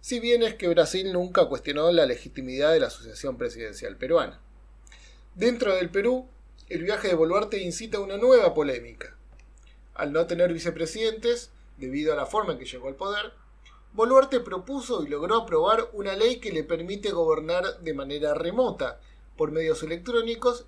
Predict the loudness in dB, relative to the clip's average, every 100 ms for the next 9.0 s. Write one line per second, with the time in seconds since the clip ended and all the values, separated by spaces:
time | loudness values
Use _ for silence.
0 | -18 -12 -4 -2 -2 -4 -6 -6 -6 -2
1 | -2 -4 -8 -8 -8 -8 -6 -8 -8 -10
2 | -8 -8 -8 -12 -20 -20 -20 -20 -20 -20
3 | -20 -20 -20 -20 -20 -18 -14 -8 -2 0
4 | 0 -4 -8 -20 -20 -6 -2 2 4 4
5 | 2 -6 -8 -8 -4 -6 -6 -6 -4 -2
6 | -4 -6 -10 -10 -8 -8 -8 -2 0 0
7 | -2 -6 -10 -8 -8 -10 -12 -12 -14 -16
8 | -16 -14 -6 -4 -4 -6 -6 -6 -8